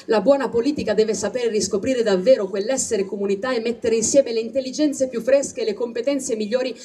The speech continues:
che ci sono già nella società e anche nelle dodici sigle politiche che più o meno sono indistinguibili alle persone normali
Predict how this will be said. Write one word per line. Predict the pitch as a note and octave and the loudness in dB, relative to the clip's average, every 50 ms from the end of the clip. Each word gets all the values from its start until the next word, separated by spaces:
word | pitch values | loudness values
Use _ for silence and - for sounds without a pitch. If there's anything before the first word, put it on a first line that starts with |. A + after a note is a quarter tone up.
| - - - | -20 -8 -2
che | - C#4 - | 0 0 0
ci | - - A#3 | 0 0 0
sono | - - D4 D4 C4+ A3+ G#3 G3 | 2 2 2 2 2 2 -2 -4
già | F#3 G3 F3 D#3 - - - - - | -2 -2 -4 -4 -6 -10 -20 -12 -4
nella | A#3 C4+ D4+ D#4 D4+ | 0 2 2 2 2
società | C#4 - C4+ C4 - B3+ B3+ D4 D4+ E4 - | 0 -2 -4 -4 -6 -4 -2 -2 -2 -2 2
e | - A#3 | 2 2
anche | A#3 B3 C#4+ D#4+ D4+ C#4 C4 | 2 2 -2 -2 -2 -2 0
nelle | B3 A#3 A3+ G#3+ G3+ F#3 | 0 2 2 2 2 4
dodici | C4 C#4+ D#4 D#4 D#4 D4+ D4+ - - C#4 | 4 4 4 4 4 2 2 2 0 -2
sigle | - - - C4+ C#4 - C4 B3+ B3 | -2 -2 0 0 -2 0 2 2 2
politiche | - - A#3 A3+ A#3 B3+ C4 B3+ C4+ B3+ - A#3+ A#3 | 2 2 0 0 0 -2 -2 -2 -4 -4 -4 -4 0
che | A#3 G3+ | 0 0
più | F#3+ - A3+ | 2 2 2
o | G#3+ | 2
meno | A#3 A#3+ A#3 G#3 | 2 0 0 -2
sono | F#3 - A#3 A3 | 0 2 2 2
indistinguibili | G#3+ G#3 F#3+ G#3 F#3 - A#3 A3 G#3 G3+ B3 B3 - A#3 G#3+ | 2 2 2 0 0 0 0 -2 -2 -2 -2 -2 0 2 4
alle | G3+ F#3+ G3 | 4 4 4
persone | F#3 G#3+ G3 F#3 - C4 A#3 G#3+ | 4 2 2 2 4 4 4 4
normali | A3+ B3+ B3+ A3 G3+ F#3 F#3 F#3+ F#3 | 2 2 0 2 2 4 4 4 2